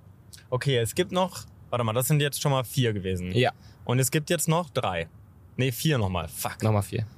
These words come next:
Speaker 1: Okay,
Speaker 2: Das sind
Speaker 1: also.
Speaker 2: acht. Merkur, Venus,
Speaker 1: Saturn.
Speaker 2: Erde, Mars. Nee.
Speaker 1: Nee, warte mal. Nee, aber Neptun ist auch nicht. Es gibt, ich kenn noch Saturn, Uranus, Neptun,
Speaker 2: Ja.
Speaker 1: Jupiter war's. Jupiter,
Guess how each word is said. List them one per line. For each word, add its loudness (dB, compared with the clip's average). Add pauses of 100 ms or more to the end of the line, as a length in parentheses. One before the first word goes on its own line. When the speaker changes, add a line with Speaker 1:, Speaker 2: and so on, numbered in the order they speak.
(120)
Speaker 1:
Okay, 0
Speaker 2:
Das 0
sind 4
Speaker 1:
also. 2
Speaker 2:
acht. -6
Merkur, 2
Venus, 4
Speaker 1:
Saturn. 4
Speaker 2:
Erde, 4
Mars. 0 (880)
Nee. 2
Speaker 1:
Nee, 4
warte 2
mal. 2 (600)
Nee, 2
aber 0
Neptun 4
ist 6
auch 6
nicht. 2
Es 2
gibt, 2
ich -2
kenn 0
noch 4 (200)
Saturn, 4 (220)
Uranus, 4 (220)
Neptun, 4 (440)
Speaker 2:
Ja. -2
Speaker 1:
Jupiter 4
war's. 2 (380)
Jupiter, 4